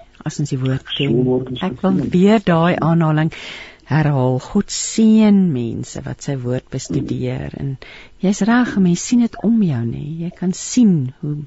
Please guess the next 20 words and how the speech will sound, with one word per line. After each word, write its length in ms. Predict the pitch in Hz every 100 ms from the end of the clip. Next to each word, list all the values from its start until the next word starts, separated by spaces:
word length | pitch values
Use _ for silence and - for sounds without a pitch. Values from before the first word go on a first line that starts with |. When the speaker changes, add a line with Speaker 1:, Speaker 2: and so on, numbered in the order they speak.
| -
Speaker 1:
hoe 100 | 151
die 140 | 151
seën 500 | 151 - - 202 170
vloei 420 | 170 - 208 202
en 140 | - 196
voortvloei 680 | - 262 269 - - 196 151
uit 180 | 143 135
daardie 300 | 123 117 120
mens, 340 | 113 117 -
nê. 60 | 170
Hulle 160 | 151
ontvang 360 | 160 - - 208
dit 140 | 208 202
nie 100 | 196
net 200 | 147 165
nie, 100 | 185
hulle 120 | 175
seën 280 | - 185 185
ook 180 | 180 -
ander. 420 | 202 196 131 131